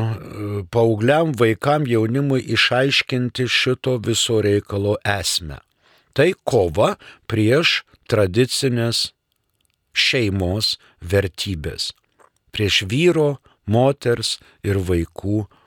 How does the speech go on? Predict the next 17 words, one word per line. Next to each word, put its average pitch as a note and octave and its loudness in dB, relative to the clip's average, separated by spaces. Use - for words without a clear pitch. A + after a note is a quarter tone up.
santuoką. - -6
Šeimą, G#2+ -2
prieš G2+ -2
tas - -4
vertybės. - -16
E, C#3+ 4
įdomus F3+ 2
čia A2 -2
klausimai. A2+ 0
Prašom, D3+ 0
Marijos D#3+ 2
radijas D3+ 2
dėl C#3+ 4
to D#3 4
ir C#3 2
yra C#3+ 4
įsteigtas, A#2+ -2